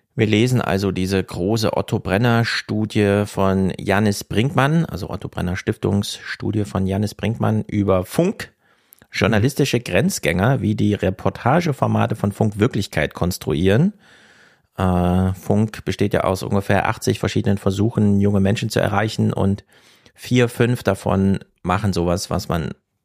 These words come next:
weithin unter politischem oder sonstigen, äh, Journalismus und nicht unter Unterhaltungsprogrammen verbucht. Die wurden in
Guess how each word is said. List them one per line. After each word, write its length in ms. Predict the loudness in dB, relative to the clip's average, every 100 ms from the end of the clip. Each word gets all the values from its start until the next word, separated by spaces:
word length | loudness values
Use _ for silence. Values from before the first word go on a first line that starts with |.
| _
weithin 680 | -6 0 0 0 2 2 2
unter 500 | 2 0 2 0 -2
politischem 600 | -4 -2 -2 -2 -2 -2
oder 320 | 0 0 -2
sonstigen, 600 | -4 -4 -2 -2 -2 -4 -8 _ -20 -20 -20 _ -6
äh, 260 | -2 0
Journalismus 1080 | 0 0 2 2 2 2 2 2 2 0 -4 -10 -12 -12 -4
und 180 | -4
nicht 200 | -2 -2
unter 240 | -2 -2 -2
Unterhaltungsprogrammen 840 | -2 -2 0 -2 -6 -4 0 0
verbucht. 500 | -2 -2 0 0 0
Die 100 | -2
wurden 340 | 0 0 0 -2 _ _ _ 0
in 260 | 4 4